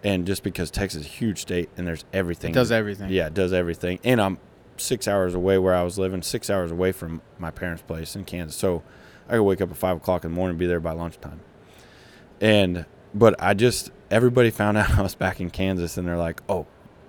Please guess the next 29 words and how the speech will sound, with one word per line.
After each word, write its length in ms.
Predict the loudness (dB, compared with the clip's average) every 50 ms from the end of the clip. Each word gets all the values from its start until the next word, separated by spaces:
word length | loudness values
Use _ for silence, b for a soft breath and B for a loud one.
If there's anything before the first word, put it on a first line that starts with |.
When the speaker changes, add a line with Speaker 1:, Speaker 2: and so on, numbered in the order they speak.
| -20 -20 -20 -20 -20 -20 -18 -4
Speaker 1:
come 180 | 0 0 2 2
guide 220 | 2 0 -2 -4
for 140 | -4 -8 -10
us, 160 | -10 -10 -10
come 180 | -8 -6 -4 -2
guide 220 | -2 -2 -2 -4
for 100 | -4 -4
us, 140 | -4 -4 -6
come 180 | -8 -8 -6 -4
guide 200 | -4 -4 -4 -6
for 140 | -4 -4
us." 180 | -4 -4 -4 -4
And 140 | -6 -4 0
so 300 | 2 4 4 4 2 B B B B B B B B B B -2 4
I 140 | 6 8
had 100 | 8 8
a 100 | 6 2
lot 240 | 4 6 6 6 6
of 60 | 4
different 300 | 2 -2 -2 -2 -4 -2
ops-, 380 | 0 2 2 2 2 0 -6 -14 -16 -18 -20 -20 -12 -2
offers 560 | 2 2 2 2 0 -6 -12 -12 -12 -14 -16 -16 -20 -12 -8
to 100 | 2 4
go 140 | 4 4 4
guide, 480 | 4 4 4 4 4 2 0 -4 0
but, 280 | 0 0 0 0 -2 2
uh, 480 | 4 6 6 6 6 6 4 2 -2 -6 -12 -20 -20 -20 -20 -20 -14
stick 440 | -12 -12 -4 0 0 0 0 0 2
with, 260 | 2 2 2 0